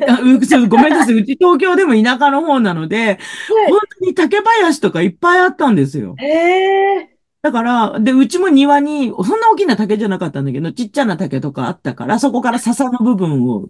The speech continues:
Speaker 1: 切って、それをお家で飾ったりとかしてたんで。
Speaker 2: あ、いい風情があります。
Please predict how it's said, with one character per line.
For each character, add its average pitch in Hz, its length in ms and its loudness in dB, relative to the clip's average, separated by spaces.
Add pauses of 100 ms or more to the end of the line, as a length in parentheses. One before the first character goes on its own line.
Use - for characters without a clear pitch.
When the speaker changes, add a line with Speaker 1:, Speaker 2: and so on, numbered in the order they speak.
Speaker 1:
切 196 100 -8
っ 175 60 -14 (160)
て、 233 200 2
そ 202 140 -2
れ 190 80 2
を 180 180 4
お 180 40 4
家 170 260 -2
で 170 240 -2
飾 160 300 -2
っ 147 100 -4
た 165 120 -4
り 127 120 0
と 104 100 -8
か 110 140 -8
し 135 120 -12
て 175 120 -2
た 113 180 -2
ん 107 180 -4
で。 180 80 0
Speaker 2:
あ、 202 100 4
い - 160 0
い 247 180 -6
風 226 280 0
情 208 40 -4
が 196 80 2
あ 196 80 2
り 196 80 0
ま 196 160 0
す。 - 160 -12